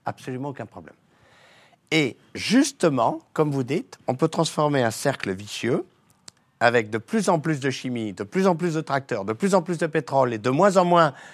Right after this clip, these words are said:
de, de, de fertilité, en un cercle au contraire vertueux. Si on couvre le sol en permanence, qu'on remet des arbres partout pour aller chercher les ressources plus profondes, et cetera,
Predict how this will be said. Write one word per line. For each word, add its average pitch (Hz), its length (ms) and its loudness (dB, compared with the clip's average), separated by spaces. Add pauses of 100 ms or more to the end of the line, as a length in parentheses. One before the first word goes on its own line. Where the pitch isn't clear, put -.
(280)
de, 127 320 2 (240)
de, 120 260 -2
de 117 140 -2
fertilité, 117 680 -4 (640)
en 120 160 2
un 135 120 4
cercle 185 380 2
au 151 60 2
contraire 175 460 0
vertueux. 139 400 -2 (1120)
Si - 220 -2
on 170 80 4
couvre 175 340 2
le 151 120 2
sol 175 180 0
en 156 80 0
permanence, 127 680 -4 (520)
qu'on 135 100 0
remet 147 320 4
des 160 220 2
arbres 156 260 4
partout 151 400 0
pour 131 140 -2
aller 123 120 0
chercher 147 340 -4
les 139 80 2
ressources 127 360 0
plus 143 200 -6
profondes, 127 360 -2 (1040)
et - 80 -10
cetera, 120 460 2